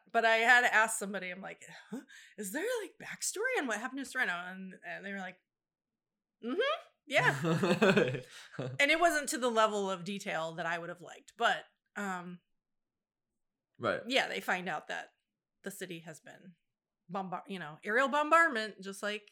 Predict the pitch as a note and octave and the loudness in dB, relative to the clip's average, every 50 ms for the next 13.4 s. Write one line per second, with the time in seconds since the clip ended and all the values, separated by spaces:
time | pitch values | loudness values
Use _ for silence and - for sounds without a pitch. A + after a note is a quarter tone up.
0 | _ - - - G#3+ A3 A3 A3+ A3 G#3+ A3+ A3+ G#3+ A3+ A3+ A3 - C4 C4 A#3+ | _ -10 -6 -6 -4 -4 -6 -8 -10 -10 -10 -8 -8 -8 -10 -10 -14 -14 -12 -10
1 | F#3 E3+ F3 _ _ _ - - - - - - A#3 A#3+ G#3+ F3+ D#3+ D#3+ E3 - | -10 -10 -12 _ _ _ -20 -20 -20 -18 -10 -4 -2 -2 -2 -2 -2 -4 -6 -10
2 | - - _ - - - - F3 F3+ G#3 F#3+ F3+ E3+ E3 E3+ D#3+ E3 E3 E3 E3+ | -14 -18 _ -20 -20 -20 -16 -10 -8 -6 -6 -6 -6 -8 -8 -8 -10 -10 -14 -14
3 | E3+ - - F#3+ G3+ - _ _ _ _ _ - - _ - - F4 D4+ A#3+ G3+ | -12 -10 -8 -10 -10 -10 _ _ _ _ _ -20 -14 _ 2 2 4 4 2 0
4 | F#3 - - - _ _ _ - A#3 A3+ G#3 G3+ F#3+ F3+ E3+ E3+ E3 E3+ E3 - | -4 -6 -12 -20 _ _ _ -6 -4 -2 -2 -2 -4 -4 -6 -8 -8 -10 -12 -16
5 | _ _ _ _ - G3 - G3+ F#3 E3+ E3+ E3+ E3+ - _ _ - - - _ | _ _ _ _ -18 -14 -12 -12 -12 -10 -12 -14 -14 -16 _ _ -20 -20 -20 _
6 | _ - - - - - _ _ _ _ _ _ - - - - - - D#4 C4 | _ -20 -20 -20 -20 -20 _ _ _ _ _ _ -20 -20 -18 -10 -8 -6 -4 -4
7 | C#4+ B3 C#4+ E4+ - F4 D#4 - - B3 A#3 A#3 G#3+ G3 F#3+ - F#3 F3+ F#3 F#3 | -2 -2 -2 -2 -2 -4 -4 -4 -4 -4 -4 -2 -4 -4 -4 -8 -10 -10 -6 -6
8 | F#3+ G3 - - - - - - - - - - - - - - - - - G#3+ | -6 -6 -6 -8 -8 -8 -8 -8 -8 -8 -10 -10 -12 -16 -18 -20 -18 -14 -12 -10
9 | G#3 - - B3+ A#3+ A3+ - F#3+ F#3+ A#3 D4+ D#4+ B3+ B3 C#4 D4+ B3 C4+ C4 B3 | -8 -6 -4 -2 -2 -2 -4 -4 -4 -2 -2 -2 0 0 0 0 0 0 -2 -4
10 | A3 A3+ B3 G3 - - - - - D4+ C4+ C#4 C#4+ C#4 C4+ C4 C4+ C4+ A3 G#3 | -4 -4 -4 -4 -6 -8 -14 -6 0 0 0 2 0 0 0 0 0 0 0 -2
11 | A3+ A3 G#3 G3 G3 F3+ G#3+ A3 A3+ A#3 A3+ G#3 G#3+ A3+ F#3 F#3+ G#3 F#3+ G#3 G#3 | -2 -4 -4 -4 -4 -2 -2 0 0 0 -2 -2 -4 -6 -6 -8 -8 -8 -8 -6
12 | G3+ G3 F#3+ G3 G3 F#3 F#3 F3+ - - F3 E3+ - F3 - - - D#3 F2 - | -6 -6 -6 -8 -10 -12 -12 -14 -14 -14 -12 -10 -10 -10 -8 -10 -12 -12 -14 -14
13 | - _ - - A2 G2 D#2+ C#2 | -16 _ -8 -6 -4 -4 -4 -6